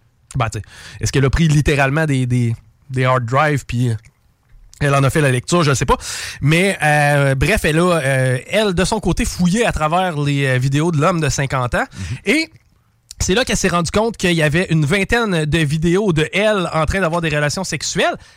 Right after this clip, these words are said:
Speaker 1: Mais elle n'était pas la seule. En fait, elle était numéro dix-sept.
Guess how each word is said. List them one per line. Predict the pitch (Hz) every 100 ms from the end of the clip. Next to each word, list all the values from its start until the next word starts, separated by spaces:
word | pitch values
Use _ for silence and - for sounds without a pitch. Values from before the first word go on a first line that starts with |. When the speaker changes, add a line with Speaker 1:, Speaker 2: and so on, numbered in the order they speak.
| _ _
Speaker 1:
Mais | 131
elle | 226
n'était | 392 440
pas | 330 359
la | 226
seule. | - 208 233 113 - _ -
En | 185
fait, | - 403 - _ _ -
elle | 214
était | 226 330 359
numéro | 214 214 214 302
dix-sept. | 151 165 - 165 165